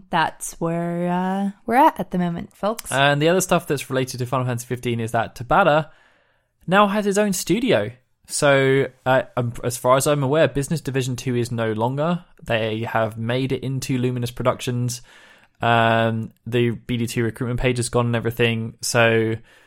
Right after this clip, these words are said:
Speaker 2: yeah, they're now a different studio. So Final Fantasy fifteen is now officially being developed by Luminous Productions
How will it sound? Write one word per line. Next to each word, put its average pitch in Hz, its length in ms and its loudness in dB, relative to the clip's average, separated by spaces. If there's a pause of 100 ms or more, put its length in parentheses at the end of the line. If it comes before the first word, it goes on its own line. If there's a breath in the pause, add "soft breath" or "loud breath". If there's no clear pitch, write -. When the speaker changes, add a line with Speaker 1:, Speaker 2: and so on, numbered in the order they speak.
(480 soft breath)
Speaker 2:
yeah, 127 380 4 (180)
they're 127 160 2
now 131 480 2
a 120 80 -4
different 120 300 -8
studio. 135 500 0 (160)
So 117 460 0
Final 139 260 -2
Fantasy 123 340 -4
fifteen 123 600 -4
is 123 160 -6
now 127 200 2
officially - 440 -4
being 117 220 -4
developed 117 460 0
by 117 140 2
Luminous 120 380 -2
Productions 147 680 -4